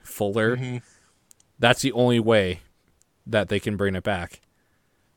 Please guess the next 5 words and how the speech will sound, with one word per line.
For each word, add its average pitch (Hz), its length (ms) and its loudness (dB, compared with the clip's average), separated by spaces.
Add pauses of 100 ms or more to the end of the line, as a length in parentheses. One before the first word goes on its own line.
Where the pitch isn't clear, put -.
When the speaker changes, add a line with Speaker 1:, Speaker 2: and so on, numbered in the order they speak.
(160)
Speaker 1:
Otherwise, 117 640 6
it's 107 220 -8
just 110 400 0
bad 98 300 -2
grammar, 120 580 2